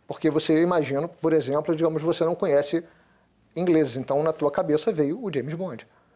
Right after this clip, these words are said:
É o, o formato normal. A partir do momento que você chega lá em casa e você descobre que o Edward gosta de ser chamado de Ed, ele é filho de uma inglesa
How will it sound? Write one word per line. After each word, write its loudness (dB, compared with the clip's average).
É 2
o, 0
o -4
formato 0
normal. 0
A 0
partir -2
do 0
momento 2
que -10
você 2
chega 0
lá 4
em -2
casa 0
e -4
você 0
descobre -2
que -6
o 2
Edward 0
gosta 2
de -6
ser 0
chamado -2
de -2
Ed, 2
ele 0
é 6
filho -2
de -2
uma 0
inglesa 2